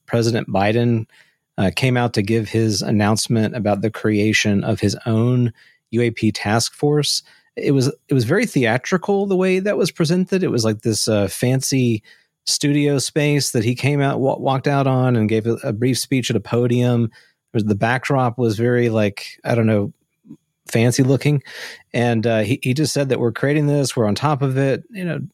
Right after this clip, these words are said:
rest assured we've got things covered. But we've heard very little, I mean, basically nothing about that executive branch U A P task force throughout the rest of the year.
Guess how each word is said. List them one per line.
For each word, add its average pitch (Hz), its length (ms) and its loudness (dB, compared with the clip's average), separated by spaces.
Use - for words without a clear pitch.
rest 120 240 0
assured 117 540 0
we've 123 180 0
got 113 240 0
things 107 220 2
covered. 127 520 -2
But 113 80 -2
we've 135 200 0
heard 165 220 0
very 160 340 0
little, 131 800 -2
I 277 180 -4
mean, 113 200 2
basically 131 420 0
nothing 127 680 -2
about 104 440 0
that 107 340 0
executive 113 680 0
branch 107 460 0
U 113 100 2
A 107 120 2
P 104 180 0
task 107 380 0
force 101 360 0
throughout 101 300 0
the 98 80 0
rest 104 260 0
of 92 100 -2
the 92 100 -2
year. 120 500 -2